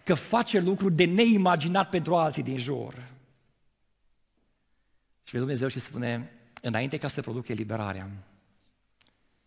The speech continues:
trebuie să se producă curățirea. Trebuie să treci pe la Ligian dacă e să intrăm în cortul întâlnirii.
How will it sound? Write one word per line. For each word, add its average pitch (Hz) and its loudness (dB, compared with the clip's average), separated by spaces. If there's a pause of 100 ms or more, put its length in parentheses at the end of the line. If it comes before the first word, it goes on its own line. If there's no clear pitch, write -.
(800)
trebuie 127 -2
să 123 -8
se 139 -2
producă 113 -6
curățirea. 92 -10 (2250)
Trebuie 131 0
să 135 -4
treci 123 -4
pe 117 -4
la 107 -2 (360)
Ligian 104 -6
dacă 104 -6
e 110 -2
să 107 -8
intrăm 104 -6
în 95 -6
cortul 101 -10
întâlnirii. 92 -10